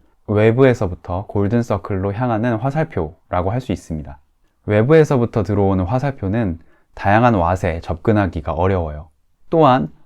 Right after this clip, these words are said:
왓에서 Y로, 즉 직업에서 삶의 의미를 찾는다면 다양한 화살표 속에서 일관된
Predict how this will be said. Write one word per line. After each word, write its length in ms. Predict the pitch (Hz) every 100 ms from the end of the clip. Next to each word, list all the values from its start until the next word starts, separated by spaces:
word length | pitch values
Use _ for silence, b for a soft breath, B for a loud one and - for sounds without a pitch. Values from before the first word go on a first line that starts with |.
| -
왓에서 520 | 95 98 127 131 110
Y로, 480 | 87 87 92 80 71 _ _ _ _
즉 320 | - 104 117 - b b -
직업에서 640 | - 110 165 143 117 98 90
삶의 380 | - 151 143 101
의미를 380 | 98 104 95
찾는다면 720 | - 127 127 101 80 104 82 82 _ _ _
다양한 440 | - 117 139 143
화살표 360 | 139 151 165 147
속에서 640 | - 107 95 90 90 92
일관된 760 | 110 104 104 131 123 87 78 73